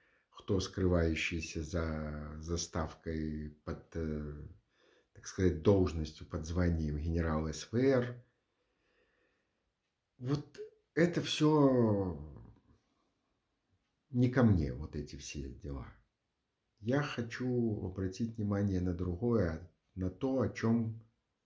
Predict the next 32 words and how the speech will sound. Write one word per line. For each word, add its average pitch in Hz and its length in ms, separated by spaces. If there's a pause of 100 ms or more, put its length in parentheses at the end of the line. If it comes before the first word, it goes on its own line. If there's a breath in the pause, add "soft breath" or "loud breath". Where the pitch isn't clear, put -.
(960)
ну, 113 580 (1300)
рискну 123 380
заявить, 131 260
что 120 100
никто 113 380
не 90 160
говорил 80 440
до 78 140
этого. 76 500
А 87 40
если 107 300
и 92 60
говорил, 107 460
то 87 640 (380 soft breath)
это 104 460
было 90 480
не 92 160
слышно 107 580
или 90 240
это 92 220
не 92 140
услышали 90 560
так 95 240
же, 92 100
как, - 220
собственно, 82 680 (600 soft breath)
вряд 107 320
ли 101 80
это 92 180
видео 92 360
наберет, 87 680
э, 78 460